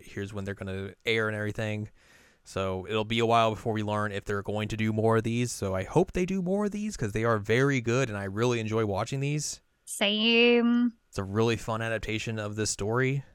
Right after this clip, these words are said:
Speaker 1: Um, and hopefully they, uh, they decide to go with some of the things that we, we talked about in terms of, like, the next set of episodes.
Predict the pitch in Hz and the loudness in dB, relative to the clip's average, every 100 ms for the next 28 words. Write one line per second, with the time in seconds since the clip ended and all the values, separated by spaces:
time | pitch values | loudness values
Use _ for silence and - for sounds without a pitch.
0 | _ _ _ _ _ _ 95 95 92 95 | _ _ _ _ _ _ -6 -4 -4 -6
1 | - 127 160 160 156 143 147 143 139 139 | 0 4 6 6 6 6 4 4 4 2
2 | 147 147 139 139 143 131 - 143 135 143 | 2 0 0 0 2 0 0 0 0 0
3 | 139 135 131 135 131 127 131 _ - 127 | 0 0 0 0 0 -4 -8 _ -8 -4
4 | 139 143 98 95 95 95 107 104 104 101 | -4 -4 -4 -4 -4 -6 -8 -6 -6 -8
5 | 104 104 107 104 101 117 110 120 - 90 | -10 -10 -6 -8 -6 -6 -6 -6 -8 -10
6 | 98 - - | -10 -12 -18